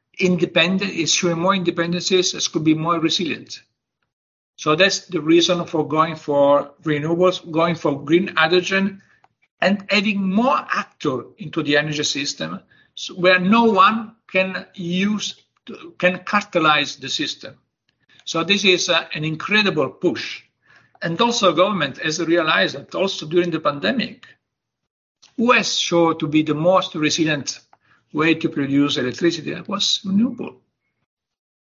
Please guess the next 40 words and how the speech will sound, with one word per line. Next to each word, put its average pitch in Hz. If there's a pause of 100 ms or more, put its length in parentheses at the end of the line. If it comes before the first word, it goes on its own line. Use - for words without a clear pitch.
So 165
that's, 190 (100)
that's, 170
uh, 160
all 180
good 151
news, 156
but 143
the 151
fact 165
is, 156 (140)
and 139
I 147
wish 147
to 147
repeat 139
this 127
because -
it's, 135
uh, -
I 135
don't 135
want 139
to 135
be 131
misunderstood, 143 (720)
that 156
all 196
this 190
is 143
happening, 185
but -
it 160
is -
not 175
happening 170
at, 147
at -
speed -
and 160